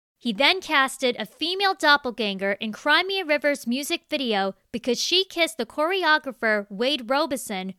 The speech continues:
when N sync did No Strings Attached tour. Britney spoke out to support Justin's Selfish single, then things worsened to a bigger feud.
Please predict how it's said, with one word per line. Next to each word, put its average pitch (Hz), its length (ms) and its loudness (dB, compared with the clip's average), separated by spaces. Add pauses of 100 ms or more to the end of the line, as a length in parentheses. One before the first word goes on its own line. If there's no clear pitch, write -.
(100)
when 214 140 -4
N 202 120 -4
sync 294 340 -4
did 214 200 -2
No 214 260 -2
Strings 262 420 -6
Attached 226 500 -4
tour. 190 400 -6 (1400)
Britney 453 320 2
spoke 349 380 2
out 285 240 4
to 220 80 -8
support 427 580 -2
Justin's 233 480 -2
Selfish 208 400 -4
single, 196 540 -8 (180)
then 427 240 4
things 370 340 -2
worsened 262 680 0
to 214 180 -4
a 202 40 -2
bigger 311 400 2
feud. 175 520 -6